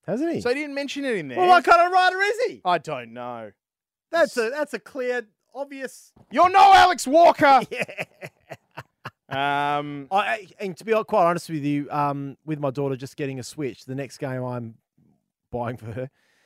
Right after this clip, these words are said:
Speaker 1: uh, for me, will be Mario Party.
Speaker 2: Will it?
Speaker 1: One hundred percent, yeah.
Speaker 2: One hundred percent Mario
Speaker 1: Yeah,
Speaker 2: Party.
Speaker 1: yeah. I, I bought a Mario Kart the other
Speaker 2: <laughs>
Speaker 1: day, and that, that, 'cause, um, as I've said before in previous podcasts, my wife doesn't like it because, um, she thinks she should learn the value of money,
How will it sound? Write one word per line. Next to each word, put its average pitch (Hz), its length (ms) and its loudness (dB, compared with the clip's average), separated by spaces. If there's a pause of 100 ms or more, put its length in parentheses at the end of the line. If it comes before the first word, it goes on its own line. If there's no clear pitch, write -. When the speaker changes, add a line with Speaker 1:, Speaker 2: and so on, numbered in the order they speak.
(420)
Speaker 1:
uh, 113 180 -8
for 113 120 -16
me, 120 200 -10 (240)
will 131 160 -6
be 127 420 -6
Mario 120 360 -8
Party. 104 360 -10 (160)
Speaker 2:
Will 165 120 -20
it? 127 120 -20
Speaker 1:
One 123 200 -8
hundred 110 200 -10
percent, 101 300 -14
yeah. 95 80 -18
Speaker 2:
One 95 80 -16
hundred 165 160 -20
percent - 280 -20
Mario 107 300 -20 (340)
Speaker 1:
Yeah, 104 160 -16 (100)
Speaker 2:
Party. 127 180 -10 (100)
Speaker 1:
yeah. 131 60 -12
I, 127 100 -4
I 123 80 -8 (220)
bought 131 220 -2
a 123 80 -2
Mario 120 280 -4
Kart 107 220 -10
the 113 80 -8
other 107 120 -10
Speaker 2:
<laughs> 113 120 -8
Speaker 1:
day, 117 80 -6
and 113 100 -8
that, 120 140 -12 (180)
that, 117 180 -14 (340)
'cause, 143 260 -10
um, 131 260 -8
as 135 160 -8
I've 123 120 -14
said 117 240 -14
before 123 300 -12
in 107 60 -14
previous 110 280 -10
podcasts, 110 340 -10
my 117 80 -6
wife 117 240 -4
doesn't 107 220 -14
like 107 240 -10
it 101 100 -10 (540)
because, 110 380 -10
um, 110 200 -10
she 117 140 -16
thinks 117 260 -12
she 120 120 -12
should 104 220 -14
learn 107 380 -10 (380)
the 110 80 -14
value 107 280 -6
of 98 80 -12
money, 107 300 -16